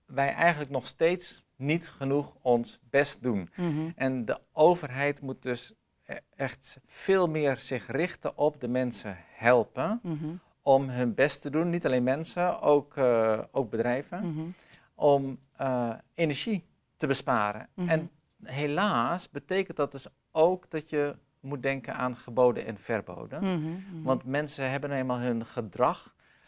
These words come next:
Speaker 1: eh, hebben ze aangepast
Speaker 2: Mhm.
Speaker 1: aan wat ze gewend zijn in de afgelopen jaren.
Speaker 2: Ja.
Speaker 1: Maar de afgelopen jaren waren de prijzen lager. Dus,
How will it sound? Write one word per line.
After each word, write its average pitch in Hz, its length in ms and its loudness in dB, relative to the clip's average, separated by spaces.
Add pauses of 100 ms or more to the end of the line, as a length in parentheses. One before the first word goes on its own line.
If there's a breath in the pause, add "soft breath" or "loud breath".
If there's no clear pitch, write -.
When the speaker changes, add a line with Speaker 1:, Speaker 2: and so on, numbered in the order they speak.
(140 soft breath)
Speaker 1:
eh, 120 360 -6
hebben 113 200 -6
ze - 140 -8
aangepast 156 800 -2
Speaker 2:
Mhm. 165 140 -4
Speaker 1:
aan 127 460 0
wat 120 200 -2
ze 123 120 -6
gewend 117 360 2
zijn 110 240 -4
in 110 80 -2
de 107 60 -2
afgelopen - 580 -2
jaren. 113 480 0
Speaker 2:
Ja. 196 80 0
Speaker 1:
Maar - 80 2
de - 80 0
afgelopen 127 400 4
jaren 127 300 6
waren 110 240 6
de 110 80 -6
prijzen 107 420 -4
lager. 143 460 -6 (720 soft breath)
Dus, - 420 2